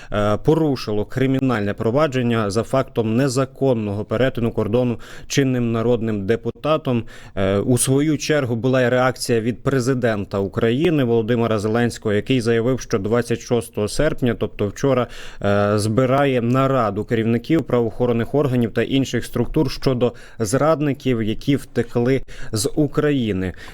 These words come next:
Е, як ви розцінюєте цю історію довкола втечі Артема Дмитрука за кордон? Е, чому це відбулося саме зараз, на вашу думку? І чому,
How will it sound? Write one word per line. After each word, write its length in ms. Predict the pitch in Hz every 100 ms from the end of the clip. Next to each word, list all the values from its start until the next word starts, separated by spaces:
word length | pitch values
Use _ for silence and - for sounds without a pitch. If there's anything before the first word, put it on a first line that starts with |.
| -
Е, 320 | 101 104 104
як 340 | 104 123 196 202
ви 140 | 220
розцінюєте 600 | 165 - 151 139 127 127
цю 140 | -
історію 440 | 139 123 - 196 139
довкола 480 | 117 - 117 107 104
втечі 540 | - 123 107 - 101
Артема 540 | 98 101 - 113 101
Дмитрука 760 | 98 98 113 113 110 - 104 95
за 300 | 107 98 123
кордон? 600 | - 131 120 151 185 156 - - -
Е, 200 | 101 101
чому 360 | - 165 196
це 420 | 190 - 139 113 117
відбулося 920 | 131 127 127 139 147 131 - 110 104
саме 460 | - 143 127 120
зараз, 480 | 107 127 170 180 143
на 120 | 123
вашу 320 | 123 120 - 113
думку? 520 | 123 120 107 107 104 - 104
І 400 | 113 139 135 - 110
чому, 380 | 147 180 160